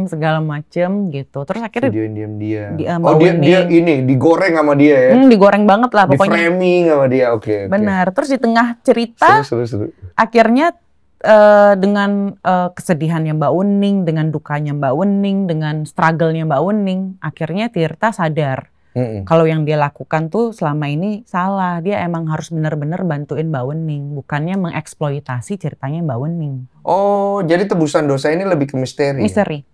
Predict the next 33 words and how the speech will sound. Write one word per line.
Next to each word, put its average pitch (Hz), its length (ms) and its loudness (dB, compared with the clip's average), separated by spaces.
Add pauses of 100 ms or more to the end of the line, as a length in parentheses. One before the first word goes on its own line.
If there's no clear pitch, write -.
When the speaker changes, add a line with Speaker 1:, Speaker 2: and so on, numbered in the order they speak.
(420)
Speaker 2:
Bukan 113 300 -4
horor? 104 420 -4 (720)
Speaker 1:
Horornya 285 460 2
ada, 151 240 2 (120)
hantunya 240 480 0
Speaker 2:
Horornya, - 40 0
Speaker 1:
ada. 147 320 0
Speaker 2:
hantunya 131 400 -4
ada. 147 80 2
Speaker 1:
Hantunya 254 320 2
ada, 175 240 2
tapi 254 340 -2
lebih 202 360 -4
ke 196 200 0 (300)
Speaker 2:
Horor 120 320 0
misteri. 107 460 -8
Speaker 1:
horor 190 280 0
misteri. 165 400 -6 (140)
Speaker 2:
Jadi 127 440 0
orang 139 300 2
pengen 143 260 0
dibawa 101 640 -4 (380)
se-, - 280 -20
ja-, 110 240 -2
eh, 104 280 -4
ke 95 100 -8
dalam 98 260 -4
sebuah 98 280 -6
film 98 260 -6
horor, 98 460 -10 (280)
tapi 135 300 -8
secara 127 440 -4
cerita 113 680 -10